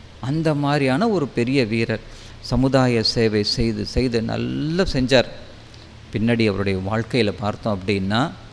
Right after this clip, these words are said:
அவ்வளவு பெரிய பக்தரா மாறுறார். மொத தேசபக்தர், நாட்டுக்கு நல்லது செஞ்சுக்கிட்டே இருந்தார். அப்படியே பற்றின்றி செய்ததால், ஸ்ரீராமகிருஷ்ணன் இங்க சொல்றார், "பற்றின்றி செய்யும் போது இறைவனுடைய காட்சி கிடைக்கும்,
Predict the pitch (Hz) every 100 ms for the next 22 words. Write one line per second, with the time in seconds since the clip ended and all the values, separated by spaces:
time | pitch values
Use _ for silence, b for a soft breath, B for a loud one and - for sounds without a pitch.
0 | - - - - - - - - 104 113
1 | 143 160 196 196 180 156 147 120 113 98
2 | 107 - 151 147 120 101 107 107 - -
3 | - - - 110 110 160 147 135 143 165
4 | 147 - 143 - - 120 123 139 131 117
5 | 131 135 139 123 123 123 151 123 117 107
6 | - - - - - 131 - 151 156 180
7 | 180 139 - 180 180 170 180 147 131 131
8 | 110 107 110 117 - - - - - -
9 | - 127 127 123 113 120 107 101 120 113
10 | 107 - - - - - 117 - 160 160
11 | 175 - 117 123 120 110 107 104 117 104
12 | 120 139 143 120 110 104 - 110 - -
13 | - 98 95 - 113 98